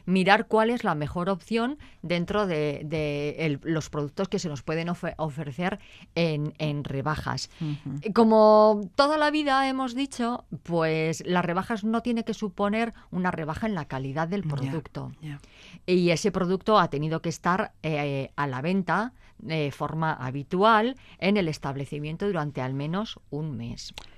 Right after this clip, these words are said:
Speaker 2: Me
Speaker 1: Ujú.
Speaker 2: comentabas que es importante preparar un presupuesto para saber dónde está el límite de lo que podemos gastar y no consumir por encima de nuestras posibilidades.
Speaker 1: Sí.
Speaker 2: Además, hoy en día es muy práctico echar un vistazo en Internet antes de salir a comprar. De esta forma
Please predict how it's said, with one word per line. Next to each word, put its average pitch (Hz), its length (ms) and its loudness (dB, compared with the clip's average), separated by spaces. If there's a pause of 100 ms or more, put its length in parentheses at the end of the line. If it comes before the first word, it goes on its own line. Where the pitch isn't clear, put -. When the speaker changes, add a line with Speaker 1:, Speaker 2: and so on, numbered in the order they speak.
(140)
Speaker 2:
Me - 100 0
Speaker 1:
Ujú. 175 80 0
Speaker 2:
comentabas 196 460 0
que 226 120 0
es - 80 -2
importante 196 400 -2
preparar 185 360 -2
un 202 120 2
presupuesto 180 680 -2
para 180 160 -2
saber 202 320 -2 (120)
dónde 247 340 2
está 214 200 0
el 190 100 0
límite 196 320 -2
de 196 80 0
lo 196 80 0
que 175 80 -4
podemos 190 260 0
gastar 190 420 -4 (200)
y 202 140 2
no 220 200 0
consumir 226 440 0
por 226 120 0
encima 202 400 -2
de 214 80 -2
nuestras 165 320 -8
posibilidades. 165 720 -4
Speaker 1:
Sí. - 240 -6 (160)
Speaker 2:
Además, 196 320 -2
hoy 214 180 2
en 208 100 0
día 233 280 0
es 208 80 0
muy 202 100 0
práctico 214 380 -2
echar 202 180 -4
un 202 140 0
vistazo 202 340 -4
en 220 60 0
Internet 196 560 -4
antes 170 340 -4
de 170 140 -4
salir 185 400 -2
a 165 60 -8
comprar. 196 360 -6
De 202 60 -4
esta 175 180 -6
forma 220 260 -2